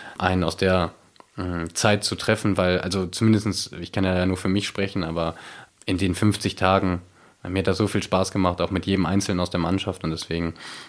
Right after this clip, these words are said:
bin ich natürlich jedem Einzelnen auch sehr dankbar, weil wir als Mannschaft auch, ähm, großen Anteil an dem Erfolg hatten, was in der Mannschaftssportart logisch ist. Aber,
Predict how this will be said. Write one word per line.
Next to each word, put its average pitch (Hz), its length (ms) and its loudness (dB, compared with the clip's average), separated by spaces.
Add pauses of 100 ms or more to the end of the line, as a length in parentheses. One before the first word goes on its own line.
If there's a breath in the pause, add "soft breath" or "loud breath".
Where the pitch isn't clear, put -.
bin 98 100 2
ich 90 60 2
natürlich 92 340 2
jedem 98 240 2
Einzelnen 107 360 2
auch 92 120 0
sehr 98 160 2
dankbar, 98 420 2
weil 85 260 0 (600 loud breath)
wir 95 120 0
als 87 140 -4
Mannschaft 98 380 0
auch, - 260 -4
ähm, 87 320 -2
großen 95 580 0
Anteil 95 340 2
an 90 120 2
dem 90 120 2
Erfolg 92 360 0
hatten, 104 300 0 (640 loud breath)
was 90 140 0
in 92 40 0
der 87 80 4
Mannschaftssportart 87 680 0
logisch 127 340 4
ist. - 220 -6
Aber, 85 380 2